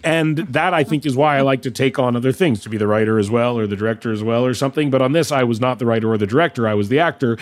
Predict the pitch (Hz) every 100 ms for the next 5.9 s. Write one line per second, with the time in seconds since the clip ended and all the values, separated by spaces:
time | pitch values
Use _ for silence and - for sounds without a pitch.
0 | - - - - 127 120 117 120 107 -
1 | _ - 104 131 127 135 151 160 151 123
2 | - 143 143 143 139 127 110 127 117 110
3 | 101 127 139 131 113 123 123 117 117 123
4 | 127 - - 139 - 123 98 120 123 120
5 | - 127 117 120 123 131 131 -